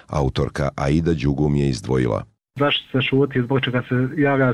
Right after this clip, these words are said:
Speaker 2: stigma i diskriminacija, marginalizacija ili viktimizacija žrtve, to je upravo zato što boli. I zato što ona otkriva istine koje društvo jednostavno ne želi da vidi, jel? Najlakše je, mislim, okrenuti glavu nego da se pogleda to dijete u oči, da mu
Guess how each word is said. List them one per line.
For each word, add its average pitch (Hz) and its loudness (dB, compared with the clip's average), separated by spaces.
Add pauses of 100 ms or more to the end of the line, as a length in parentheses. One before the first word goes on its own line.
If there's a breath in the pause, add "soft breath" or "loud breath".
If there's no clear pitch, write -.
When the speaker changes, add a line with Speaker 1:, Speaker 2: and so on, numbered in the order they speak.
Speaker 2:
stigma 131 0
i 120 -2
diskriminacija, 127 -2
marginalizacija 123 0
ili 120 -2
viktimizacija 127 0
žrtve, 131 0
to 135 0
je 135 6
upravo 131 0
zato 127 0
što - -2
boli. 104 0 (600 loud breath)
I 110 2
zato 131 2
što 135 0
ona 135 2
otkriva 131 0
istine 135 -2
koje 127 0
društvo 131 0 (200)
jednostavno 127 0
ne 123 2
želi 127 2
da 120 0
vidi, 110 0
jel? 104 -2 (180)
Najlakše 139 0
je, 135 4
mislim, 127 0
okrenuti 135 0
glavu 139 2
nego 139 0
da 131 2
se 131 -4
pogleda 127 0
to 127 -2
dijete 127 0
u 123 0
oči, 127 -2
da 120 -2
mu 117 -2